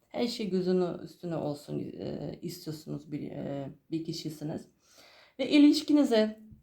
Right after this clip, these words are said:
kontrolünde her şey olmak istiyorsunuz. Her şey sizin emirde, si-, her şey sizin dediğiniz gibi olmak istiyorsunuz. Belki evet, finansal olarak da özgürsünüz. Evet, belki dört dörtlük bir kişisiniz. Her şeyi dört dörtlük becerebilecek,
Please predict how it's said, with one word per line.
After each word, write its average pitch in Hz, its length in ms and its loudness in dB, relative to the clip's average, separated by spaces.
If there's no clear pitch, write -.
kontrolünde 180 680 2
her 165 180 2
şey 165 220 -4
olmak 156 360 0
istiyorsunuz. 156 520 -10
Her 190 180 2
şey 190 200 -4
sizin 165 400 -6
emirde, 156 540 0
si-, - 160 -4
her 208 180 6
şey 220 160 -2
sizin 190 360 0
dediğiniz 170 320 2
gibi 156 260 0
olmak 151 680 -2
istiyorsunuz. 180 640 -10
Belki 277 300 2
evet, 240 360 2
finansal 233 480 2
olarak 170 300 6
da 165 140 2
özgürsünüz. 160 800 -4
Evet, 180 240 2
belki 170 340 -4
dört 220 240 -2
dörtlük 175 400 -4
bir 147 240 -8
kişisiniz. 151 560 -12
Her 160 140 0
şeyi 160 280 -10
dört 151 220 -8
dörtlük 160 320 -8
becerebilecek, 156 800 0